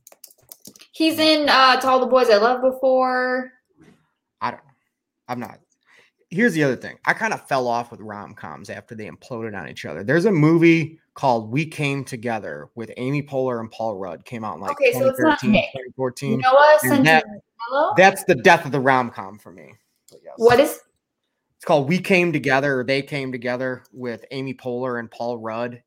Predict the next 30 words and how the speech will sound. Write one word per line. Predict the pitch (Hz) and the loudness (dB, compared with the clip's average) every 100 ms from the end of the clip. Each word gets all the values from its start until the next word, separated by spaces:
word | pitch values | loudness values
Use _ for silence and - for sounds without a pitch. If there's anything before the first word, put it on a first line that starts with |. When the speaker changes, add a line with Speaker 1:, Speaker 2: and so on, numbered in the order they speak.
| - | -12
Speaker 2:
And | 123 | -10
it's | 120 | -10
literally | 123 123 135 151 147 147 135 | -10 -6 -4 -4 -4 -6 -8
a | - | -12
satire | - - 127 123 - 98 87 76 _ _ | -12 -8 -6 -6 -8 -12 -12 -14 _ _
on | 110 110 113 | -6 -6 -6
all | - 127 | -6 -4
of | 135 | -4
the | 127 | -10
cliches | - 139 131 - 127 117 113 110 - | -16 -12 -12 -10 -8 -8 -10 -14 -16
in | 117 110 | -16 -12
romantic | 107 107 104 104 - | -12 -12 -16 -20 -20
comedies. | - 67 73 _ _ - - _ _ _ _ _ _ _ _ 104 | -20 -20 -20 _ _ -20 -20 _ _ _ _ _ _ _ _ -12
And | 113 | -8
I | 110 | -6
was | 107 | -6
like, | 110 98 147 | -10 -6 -2
"I | 170 | 2
never | 180 175 | 2 2
need | 175 170 | 0 -2
to | 160 | 2
watch | 156 151 | 0 0
another | 147 117 87 | -8 -12 -16
one | 78 | -20
after | 65 60 _ 57 | -20 _ _ _
this. | 52 | _
I | _ | _
love | 69 69 65 | -20 -20 -20
it." | - _ _ _ _ - _ _ _ _ _ _ _ _ - | -20 _ _ _ _ -20 _ _ _ _ _ _ _ _ -20
Speaker 1:
Hmm. | - 294 | -8 -8